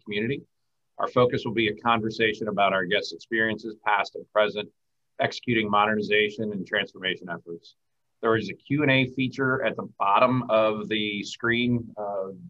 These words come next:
to, uh, to ask questions. Uh, so please, uh, um, put those in, and we will get to those as, as we get through the, get through the discussion. So now, uh, on to,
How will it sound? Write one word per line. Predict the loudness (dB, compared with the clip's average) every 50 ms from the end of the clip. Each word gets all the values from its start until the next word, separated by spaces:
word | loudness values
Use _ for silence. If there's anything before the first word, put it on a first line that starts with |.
| _ _ -14
to, | -12 -10 -8 -8 -6 -4 -2
uh, | 0 2 2 2 2 0
to | -2 -6 -2 0
ask | 2 2 2 2
questions. | 4 4 4 4 2 0 -2 -2 -2 -6 _ _ _ _ _ _ _ _ -4
Uh, | -2 -2 -2 -2
so | -2 -6 -8
please, | -8 -6 -2 -2 0 0 0 -2 -4 -4 0
uh, | 2 4 4 4 4 2 2 0 0 -2 -6 -8 _ _ -12
um, | -10 -8 -8 -6 -6 -6 -6
put | -6 -6 -2 0
those | 0 0 0 0
in, | -2 -2 -2 -2
and | -2 -4 -6
we | -6 -6
will | -8 -8 -8
get | -8 -8 -10 -10
to | -10 -8
those | -6 -4 -4 -4 -6 -6
as, | -10 -10 -12 -12 -14 -16 -18 -16 -14 -12 -12
as | -10 -10 -10
we | -10 -8
get | -8 -10 -10 _
through | -14 -12 -10 -10 -10
the, | -10 -10 -10 -10 -10 -12 -14 _ _ _ _ _ _ _ _ _ _ _ _ _ _ _ -8
get | -6 -6 -2
through | 0 0 0
the | 2
discussion. | 0 0 2 4 6 6 6 6 2 -6 -12 -18 _ _ _ _ 0
So | 2 2 4
now, | 4 6 6 6 6 6 8 8
uh, | 8 6 6 6 4
on | 4 4 4 6
to, | 6 6 6 6 4 2